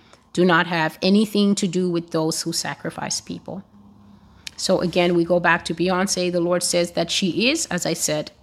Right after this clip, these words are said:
involved in dark magic, deep witchcraft, that she is what they call the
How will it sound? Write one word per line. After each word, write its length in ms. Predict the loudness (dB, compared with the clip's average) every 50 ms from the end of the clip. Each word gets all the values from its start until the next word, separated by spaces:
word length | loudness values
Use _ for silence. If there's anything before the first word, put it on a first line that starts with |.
| _ _ -20 _ _ _ -20 -20 -20 -20 -20 _ _ -8 0 4
involved 640 | 6 6 6 8 8 8 8 8 8 6 4 2 -2
in 180 | 2 2 2 4
dark 300 | 4 2 2 2 0 -2
magic, 560 | -4 -2 -2 -2 -4 -6 -8 -10 -10 -14 _ _ _ _ _ _ _ _ -16 -8
deep 260 | -2 0 0 0 0 -2
witchcraft, 640 | -4 -2 -2 -2 -4 -4 -2 0 0 0 0 -2
that 160 | -2 -2 -2
she 140 | -2 -4 -4 -2 0
is 260 | 0 0 0 0 -2
what 120 | -2 -2
they 120 | -2 -4 -4
call 320 | -2 0 2 2 2 2
the 220 | 0 0 0 0